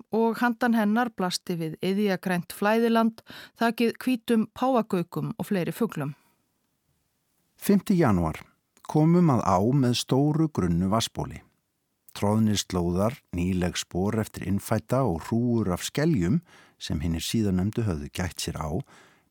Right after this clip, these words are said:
Speaker 2: benda strax til þess að lækur þessi tengist einhverri veigamikilli á.
Speaker 1: Það var rétt. Áin sem þeir höfðu rambað þarna á, Diamantæn á heitir hún í dag, var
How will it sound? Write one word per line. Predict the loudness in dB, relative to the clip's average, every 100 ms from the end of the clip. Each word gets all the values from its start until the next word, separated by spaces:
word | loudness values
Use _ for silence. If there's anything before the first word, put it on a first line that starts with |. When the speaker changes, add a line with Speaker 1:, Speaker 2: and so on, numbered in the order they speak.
| -2
Speaker 2:
benda | 0 0
strax | -2 0 0 0
til | -6 -6 -4
þess | -4 -4 -4 -6 -14 -20 -20 _ 0
að | 2 2 0
lækur | 0 0 -2 -4
þessi | -2 -2 -2
tengist | 0 0 0 -6 -4
einhverri | -6 -2 0 0
veigamikilli | 0 2 0 0 -2 -6 -4
á. | -6 -6 -12 _ _ _ _ _ _ _ _ _
Speaker 1:
Það | -2 0
var | 2
rétt. | 0 -2 _ -12 -2
Áin | 0 2 2 0
sem | 0 0
þeir | 0
höfðu | 0 0 0
rambað | 0 0 2 0
þarna | 0 2 2
á, | 0 -2 _ _ -8
Diamantæn | -2 0 2 0 0 0 0 0
á | 0 2
heitir | 0 0
hún | 0 0
í | 0
dag, | -2 -2 -2 -14 -20 -20 -16 -2
var | 2 2